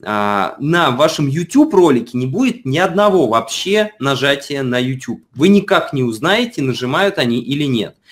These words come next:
Поэтому, а, первое, я всегда встраиваю на, э, свои сайты,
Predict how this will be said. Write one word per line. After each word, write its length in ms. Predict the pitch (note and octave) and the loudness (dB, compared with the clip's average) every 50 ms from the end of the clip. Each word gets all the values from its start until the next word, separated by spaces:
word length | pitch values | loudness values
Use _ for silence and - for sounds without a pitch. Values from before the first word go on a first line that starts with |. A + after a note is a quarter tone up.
| - - _ _ | -20 -20 _ _
Поэтому, 680 | D#3 E3+ F3+ F3+ D#3 C3+ - B2+ A#2 G2+ G2+ F#2 - _ _ _ _ _ _ | 2 2 4 4 2 2 0 -4 -6 -6 -6 -8 -12 _ _ _ _ _ _
а, 580 | - - A2 A2 A2 G#2+ G#2+ G#2 G2+ G2 - - _ _ | -6 -4 0 2 2 2 2 2 0 -2 -4 -10 _ _
первое, 520 | - E3 F3+ E3+ C#3 A2+ F#2+ D2 - - _ _ _ _ _ _ _ _ | 0 2 2 2 2 2 0 -2 -6 -10 _ _ _ _ _ _ _ _
я 300 | - A#2+ B2 D#3+ G3+ G#3+ | -14 -6 -2 0 0 0
всегда 480 | G#3+ - - B2+ A#2+ A#2+ B2+ D3 E3+ E3 | 0 -4 -8 -8 -4 -2 0 2 2 0
встраиваю 1040 | - - - - - B2 B2+ C3 C#3+ D3 D3+ D3 C#3 C3+ C#3 C#3 C3 B2+ B2 B2 | -2 -6 -12 -10 -6 -4 0 0 2 2 0 0 -2 -2 0 0 0 0 0 0
на, 320 | A#2+ B2 C3 C3+ C3+ B2+ A#2+ | 0 0 0 2 2 0 0
э, 480 | - - A#1 D2 A2 A2+ A2 G#2+ G#2+ | -2 -4 -6 -8 -8 -6 -4 -6 -6
свои 300 | G#2+ - - C3 C3 B2+ | -6 -6 -2 0 0 0
сайты, 720 | B2+ - - F3 F#3 A3 A#3+ A#3 - - A#2+ G#2 F#2 - | -2 -2 -2 -2 0 0 -2 -2 -4 -4 -4 -4 -4 -8